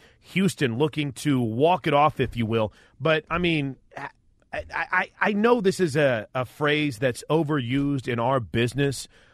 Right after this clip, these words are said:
but have you ever, Arnie, <laughs> I mean, have you ever seen anything like this while you're on the air? As wild as what we've seen from momentum swings, from power,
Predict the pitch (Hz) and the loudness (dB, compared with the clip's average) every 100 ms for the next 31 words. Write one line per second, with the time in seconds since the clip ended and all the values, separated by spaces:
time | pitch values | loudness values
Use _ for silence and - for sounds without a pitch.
0 | _ 131 151 147 - _ _ - - 254 | _ -4 0 0 -2 _ _ -16 -6 -2
1 | 277 254 - 240 170 73 95 85 101 - | 2 2 2 0 0 -4 -10 -12 -14 -18
2 | _ _ _ 180 330 381 320 277 269 - | _ _ _ -4 -2 0 2 2 2 2
3 | 294 277 285 - 285 269 208 - 214 196 | 2 2 -2 0 0 2 2 0 -4 -2
4 | 214 247 220 214 180 156 175 - 180 156 | -2 -2 0 0 2 2 2 4 4 4
5 | - - _ _ - 143 185 262 262 208 | 2 -12 _ _ -2 6 10 10 8 6
6 | 190 190 180 147 143 147 92 87 _ _ | 6 6 2 0 0 -2 -4 -8 _ _
7 | _ _ - 180 180 151 143 143 185 202 | _ _ 2 4 4 0 0 4 6 6
8 | 220 190 156 151 151 117 147 185 165 156 | 6 4 2 0 0 0 0 0 0 0
9 | 123 - 151 151 - 147 135 - 135 123 | -2 -6 -4 -4 -2 0 -2 -2 -2 0
10 | 127 190 214 - 180 185 170 170 156 - | 0 0 0 -2 -4 -2 -2 -8 -14 -20
11 | _ _ _ _ 156 135 123 - - 196 | _ _ _ _ 0 0 0 -2 2 4
12 | 214 202 202 190 | 4 2 -2 -6